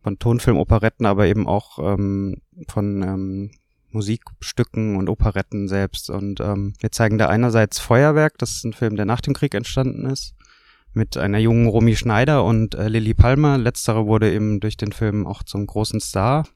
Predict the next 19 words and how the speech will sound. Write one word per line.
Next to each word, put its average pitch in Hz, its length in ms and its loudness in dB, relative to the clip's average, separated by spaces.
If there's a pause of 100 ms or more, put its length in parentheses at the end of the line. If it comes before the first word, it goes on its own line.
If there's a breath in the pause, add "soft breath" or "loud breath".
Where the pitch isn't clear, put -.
(100)
Und 113 380 0
es 110 140 -4
war 107 520 2
in - 340 -10
gewisser 113 260 0
Weise 104 240 2
Eric 107 240 -6
Charels 104 320 0
Versuch, 107 300 0
zurück - 280 2
zum 120 160 2
Kino 120 580 2
der 113 120 2
B 110 120 0
R 107 120 2
D, 117 320 2
ähm, 98 320 0
zu 110 120 -8
gelangen. 110 460 -2